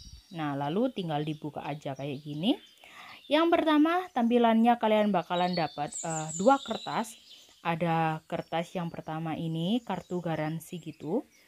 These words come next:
Dan yang kedua ada kartu instruksi yang buat, eh, kalian kalau mau tahu cara pakainya itu kayak gimana, udah lengkap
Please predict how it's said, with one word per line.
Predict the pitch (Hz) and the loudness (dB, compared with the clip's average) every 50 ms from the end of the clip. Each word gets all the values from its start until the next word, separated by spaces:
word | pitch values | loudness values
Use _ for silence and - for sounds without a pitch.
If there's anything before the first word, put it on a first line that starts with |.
| - - - _ - | -20 -20 -20 _ 2
Dan | 202 240 269 294 | 4 6 6 6
yang | 277 277 247 233 226 | 6 6 4 4 2
kedua | - 214 190 190 175 185 180 185 214 240 247 - - | 0 0 0 2 2 4 4 6 6 6 4 2 2
ada | 196 185 175 175 170 165 170 160 160 - | 0 -2 0 2 2 2 0 0 -2 -4
kartu | - 220 226 - - 247 247 247 254 254 - - | -4 -4 -4 -4 -2 0 2 4 4 4 2 2
instruksi | 196 226 233 240 - - _ - 190 170 - - - - - 160 170 214 269 370 370 - - - - - - - - - - - - - | 0 2 2 2 0 -4 _ -8 -8 -8 -8 -12 -16 -14 -8 -4 -2 0 0 -2 -2 -6 -14 -16 -14 -14 -14 -14 -10 -8 -8 -8 -8 -4
yang | - 233 247 269 277 269 247 208 | 0 2 4 6 6 6 6 6
buat, | 202 214 233 240 240 - - - | 6 6 6 4 2 0 -6 -4
eh, | 190 190 185 180 185 180 180 180 180 - | -2 0 2 2 2 2 0 0 -2 -2
kalian | 190 180 180 185 190 190 202 214 226 240 254 254 247 247 - _ _ | -2 -2 -2 0 0 0 0 0 0 2 2 0 0 -2 -6 _ _
kalau | _ 185 180 180 180 185 180 | _ -4 -2 0 2 2 2
mau | 185 185 175 175 175 175 | 2 2 2 0 0 0
tahu | - 180 170 175 220 240 262 262 - - | 0 0 0 2 2 2 0 0 -2 -2
cara | 240 208 185 180 185 175 175 170 | -2 -2 0 2 2 2 0 0
pakainya | - 175 175 - - 160 185 190 196 190 190 | -2 -4 -6 -6 -6 -6 -4 -2 -2 -2 -4
itu | - | -4
kayak | 190 185 117 165 | -4 -4 -4 -4
gimana, | 165 170 156 156 147 151 175 214 233 - - - - - - - - | -6 -6 -6 -6 -4 -4 -4 -6 -6 -8 -14 -20 -20 -20 -10 -2 2
udah | 247 262 220 226 220 - - | 4 6 6 6 4 2 0
lengkap | 208 185 175 170 - 196 202 | -2 -2 -2 -2 -2 -4 -4